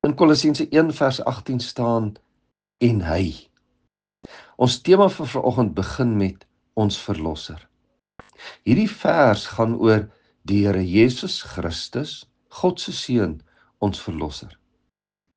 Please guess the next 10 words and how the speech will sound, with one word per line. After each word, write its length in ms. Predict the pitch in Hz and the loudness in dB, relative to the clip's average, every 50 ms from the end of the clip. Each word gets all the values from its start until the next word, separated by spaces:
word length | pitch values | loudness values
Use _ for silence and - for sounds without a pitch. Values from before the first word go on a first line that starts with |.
| _ _ _ _ _ _ _ _ _ _ _ _ - | _ _ _ _ _ _ _ _ _ _ _ _ 0
Hy 240 | 90 117 135 - | 4 4 4 4
is 140 | - 104 - | 2 -2 -4
God 380 | - - - - 127 127 131 - | -6 -8 -4 -2 -2 -2 -2 -2
die 160 | - - 131 | -8 -10 -10
Vader, 720 | - - - 76 78 80 82 82 80 - 95 127 131 - _ _ _ _ _ _ _ _ _ _ _ - | -10 -10 -8 -6 -4 -4 -4 -4 -6 -6 -6 -6 -6 -8 _ _ _ _ _ _ _ _ _ _ _ -8
se 240 | - - 139 135 - | -4 -4 -4 0 6
eniggebore, 880 | - 156 151 156 156 - 143 135 110 110 110 107 98 90 90 87 80 80 - _ _ _ | 8 8 8 8 6 4 2 0 2 4 4 4 4 2 0 -2 -4 -10 -16 _ _ _
sy 320 | - - - 107 101 - _ | -12 -6 -4 -4 -4 -4 _
enigste 420 | - 147 143 139 131 - - - 101 | -2 0 0 -2 -4 -6 -10 -12 -12
Seun. 400 | - - - - 78 73 82 | -14 -14 -12 -12 -12 -12 -14